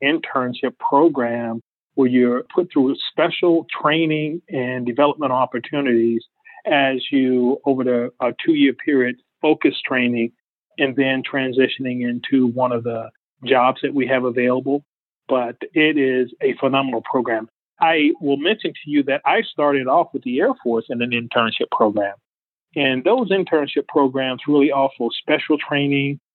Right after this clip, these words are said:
They offer you the opportunity to really understand the culture of the organization, what we're really about, and really find yourself relative to what career field is really most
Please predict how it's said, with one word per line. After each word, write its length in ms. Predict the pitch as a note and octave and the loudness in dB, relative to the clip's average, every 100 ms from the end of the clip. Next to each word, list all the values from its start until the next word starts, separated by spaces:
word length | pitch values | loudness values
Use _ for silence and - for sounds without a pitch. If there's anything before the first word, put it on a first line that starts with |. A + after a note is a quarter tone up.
| _ _ | _ _
They 300 | D3+ C3 B2+ D3 | 0 2 2 0
offer 300 | D3 - C#3+ | -2 0 0
you 140 | C3 | 2
the 60 | C3 | 2
opportunity 600 | C3 C3+ - C#3+ C3+ B2+ | 0 -2 -6 -4 0 0
to 60 | |
really 340 | B2 C#3 C#3 C3 | 2 2 2 2
understand 720 | B2+ A2+ - C3+ C3 C3 C3 | -4 -8 -6 -2 -2 -2 -4
the 80 | A#2+ - | -6 0
culture 320 | C#3 C#3 D3 | 0 0 -2
of 100 | C3 | 0
the 120 | C3+ | 2
organization, 1080 | C3+ C3+ C3+ C3+ B2+ C3 B2+ - C3+ C3 B2+ _ _ _ | 2 0 -2 -2 0 0 0 -4 -4 -4 -6 _ _ _
what 160 | C#3+ D#3+ | -2 2
we're 120 | C#3+ | 2
really 320 | B2+ C3+ C3+ | 2 2 2
about, 480 | B2+ B2 C3+ C3+ C3+ _ _ - | 0 0 0 2 -2 _ _ -4
and 100 | E3+ | 0
really 260 | D4+ B3 - | 2 2 0
find 280 | D#3+ F3+ E3 | -2 0 0
yourself 380 | C#3+ - C#3 - | -2 0 0 2
relative 380 | C#3+ C#3 D3 - | 2 2 -2 -2
to 60 | C#3+ | -2
what 300 | B2+ C#3 C4+ - _ _ | 0 2 2 0 _ _
career 400 | - C3+ C3 E3 E3+ | -6 0 4 2 2
field 320 | - C3+ B2+ B2 | 0 0 0 -4
is 80 | A#2 | -4
really 540 | B2+ D3 C#3 C3 A#2+ - _ _ - | 0 2 4 2 0 -8 _ _ -2
most 320 | C3 C#3 - | 2 2 0